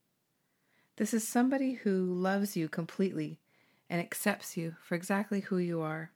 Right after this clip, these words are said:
This can be a real person, a friend of yours, a beloved grandparent,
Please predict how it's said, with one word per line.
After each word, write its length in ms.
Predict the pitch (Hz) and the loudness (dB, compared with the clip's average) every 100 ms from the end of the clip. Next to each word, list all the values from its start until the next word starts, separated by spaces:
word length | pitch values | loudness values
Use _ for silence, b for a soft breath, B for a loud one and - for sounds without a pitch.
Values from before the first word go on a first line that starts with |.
| _ _ _ _ _ _ _ _ _ _ _ _ _ _ _ _ _ _ _ - | _ _ _ _ _ _ _ _ _ _ _ _ _ _ _ _ _ _ _ -8
This 120 | 165 | -4
can 140 | - 170 | 0 4
be 120 | 170 | 6
a 60 | |
real 280 | 170 180 208 | 6 6 6
person, 640 | 202 180 180 - 185 208 202 | 4 4 4 0 0 0 -2
a 60 | 185 | -4
friend 300 | - 170 180 | 0 2 2
of 100 | 185 | 2
yours, 400 | 175 175 190 - | 2 2 0 -2
a 60 | |
beloved 420 | 156 160 160 156 - | -2 0 0 0 0
grandparent, 720 | 165 170 180 190 180 185 | 2 2 2 2 2 0